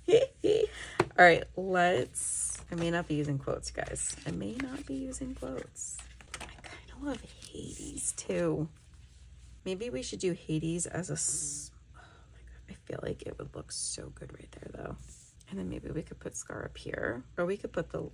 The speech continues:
this Hades character over here. His smug's pretty fly.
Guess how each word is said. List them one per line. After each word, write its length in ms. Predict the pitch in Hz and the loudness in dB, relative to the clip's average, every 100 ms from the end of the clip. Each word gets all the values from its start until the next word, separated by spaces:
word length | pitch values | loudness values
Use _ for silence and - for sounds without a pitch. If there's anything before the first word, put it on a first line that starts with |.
| - | -12
this 280 | 151 156 - | 0 0 0
Hades 440 | - - - - - | -6 -6 -6 -8 -8
character 520 | - - - - - | -8 -10 -10 -6 -6
over 140 | - - | -6 -8
here. 340 | - - - - - - - - - - - - - - - - | -6 -6 -6 -10 -18 -18 -16 -16 -18 -20 -20 -20 -20 -20 -20 -10
His 160 | - 170 | -6 -4
smug's 420 | - 147 143 135 | 0 2 2 -2
pretty 280 | - - - | -4 -4 -4
fly. 440 | - - 50 - | -6 -4 -2 -2